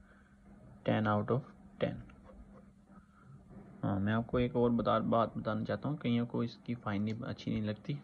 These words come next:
वो इसके लिए जा सकते हैं। ये, ये ना, ना ये फाउंटेन पेन ज़्यादा फाइन है या मीडियम। अगर आपको ये फाउंटेन पेन चाहिए,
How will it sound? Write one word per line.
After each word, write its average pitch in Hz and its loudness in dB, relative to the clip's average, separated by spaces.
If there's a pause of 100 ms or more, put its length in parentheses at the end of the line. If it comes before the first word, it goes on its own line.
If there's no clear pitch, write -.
वो 107 0
इसके 104 -4
लिए 113 2
जा 107 2
सकते 110 -2
हैं। 160 0 (120)
ये, 113 0
ये 107 0 (100)
ना, 107 2 (340)
ना 110 0
ये 113 0
फाउंटेन 104 -2
पेन 104 0
ज़्यादा 101 0
फाइन 104 -2
है 127 0
या 104 0
मीडियम। 98 2 (880)
अगर 107 0
आपको 101 0
ये 107 2
फाउंटेन 104 -2
पेन 104 -2
चाहिए, 113 0